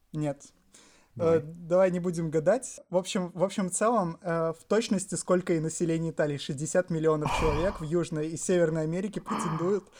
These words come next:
Speaker 1: на итальянское гражданство. И
Speaker 2: О.
Speaker 1: на самом деле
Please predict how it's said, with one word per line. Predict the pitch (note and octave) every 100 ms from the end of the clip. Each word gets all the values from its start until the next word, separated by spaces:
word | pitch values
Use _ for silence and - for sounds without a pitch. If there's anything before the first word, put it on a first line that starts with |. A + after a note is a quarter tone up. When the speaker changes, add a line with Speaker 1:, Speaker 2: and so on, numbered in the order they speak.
| - - _ -
Speaker 1:
на | F3 E3+ E3+ E3 D#3+ D#3+ -
итальянское | F3 F#3 F3+ F3 D#3
гражданство. | D#3 D#3 G#3 B3 E3+
И | D#3+ F#3+ F3 D#3+
Speaker 2:
О. | D3 C3+
Speaker 1:
на | F3+
самом | F3+ - F3 E3
деле | C#3 F3+ A3 F3+